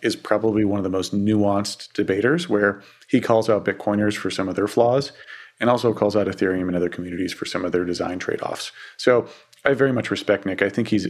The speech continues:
a pretty neutral character in the space, but Bitcoiners thought that he was one of their own, which he, I would say, largely had been identified as Bitcoiner. Whether or not he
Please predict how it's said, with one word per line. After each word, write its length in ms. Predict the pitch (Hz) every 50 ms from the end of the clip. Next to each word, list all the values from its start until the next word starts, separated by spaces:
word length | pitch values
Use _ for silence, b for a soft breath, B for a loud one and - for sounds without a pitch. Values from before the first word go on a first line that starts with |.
| -
a 80 | - 104
pretty 300 | 90 - - 156 139 107
neutral 480 | 95 90 101 107 - - 101 - - -
character 440 | - - 95 92 92 92 - 104 95
in 80 | -
the 60 | -
space, 280 | - - - 101 101 -
but 240 | - 110 107 - B B B B B B B B B B B B _ -
Bitcoiners 480 | 147 147 147 143 131 123 120 110 107
thought 380 | - - - - - 107 98 -
that 160 | - 101 90
he 120 | - 107
was 180 | 107 101 95 90
one 140 | 92 95 92
of 120 | 92 90 -
their 160 | 92 90 107
own, 280 | 127 127 110 107 107
which 180 | 104 107 107 -
he, 280 | - - 220 196 180 180 -
I 120 | - 143
would 140 | 143 139 131
say, 120 | - 131
largely 420 | 117 104 110 107 110 107 107 104 95
had 200 | 98 92 87 87
been 140 | - - 85
identified 520 | 85 - 82 87 - - - - - -
as 140 | 87 90 -
Bitcoiner. 500 | - - - - - - - - - -
Whether 220 | 98 101 101 104 101
or 40 |
not 200 | 95 98 95 95
he 300 | - 98 98 92 87 87